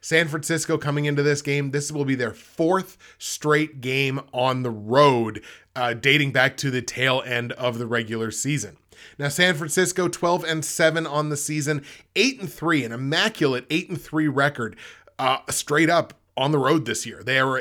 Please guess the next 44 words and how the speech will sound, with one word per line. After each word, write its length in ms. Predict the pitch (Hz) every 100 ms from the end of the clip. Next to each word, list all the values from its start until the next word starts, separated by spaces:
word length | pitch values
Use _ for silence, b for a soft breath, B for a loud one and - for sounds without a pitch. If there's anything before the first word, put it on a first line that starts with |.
| 117
one 260 | 127 135 160
of 60 |
the 40 | 147
best 460 | 113 143 151 147
road 320 | 139 143 143 120
teams 360 | 143 127 120
in 140 | 117 135
the 120 | 131
N 100 | 127
F 160 | 120
L, 220 | 143 127 117
if 200 | 127 127
not 280 | 127 117
the 140 | 104 139
best 280 | 117 101 -
road 240 | 95 87
team. 240 | - 90 _ _ -
Los 200 | 151 175
Angeles, 460 | 190 160 190 190
who 140 | 165 151
are 180 | 147
a 120 | 143 139
slight 300 | - 156 139
favorite 400 | 156 147 151 151
in 200 | 147 147
this 180 | 143
game, 260 | - 143 147
extended 480 | 139 - 156 147 143
their 120 | 143
record 340 | 139 143 143
to 60 | 117
fourteen 520 | - 151 - - 147
and 180 | 143 139
five 460 | - 135 135 143 117
with 140 | 131
their 140 | 139
win 200 | 131 131
over 160 | 135 131
the 60 | 131
Tampa 300 | 135 135 123
Bay 160 | 131
Bucks 360 | 113 131 131 - B B
last 380 | 127 131 123 -
week. 320 | 160 175 170